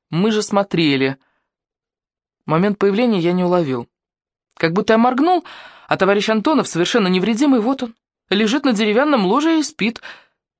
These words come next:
Кобзев тут же накрыл товарища Антонова простынёй и разбудил доктора. Доктор сказал: "Хорошо, пусть спит".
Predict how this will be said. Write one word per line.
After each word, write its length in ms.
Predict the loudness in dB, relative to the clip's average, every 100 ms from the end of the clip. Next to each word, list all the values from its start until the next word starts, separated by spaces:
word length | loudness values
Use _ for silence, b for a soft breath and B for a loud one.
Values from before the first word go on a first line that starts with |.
| _
Кобзев 360 | -6 -4 -4 -6
тут 180 | -4 -4
же 120 | -2
накрыл 320 | -2 -2 -4
товарища 420 | -2 0 0 -2
Антонова 360 | -4 -2 -2 -2
простынёй 480 | -2 -4 -4 -2 0
и 20 |
разбудил 420 | -2 -2 -2 -2
доктора. 460 | 0 -2 -2 -2 -2 B B B _ -8
Доктор 340 | -6 -4 -6
сказал: 480 | -4 -2 0 0 -2 _ _ _ _ _
"Хорошо, 680 | -8 -4 -4 -6 -8 -10 -10 _ _ _ _ _ _
пусть 340 | -2 -2 -4
спит". 480 | -16 -14 -14 -14 -20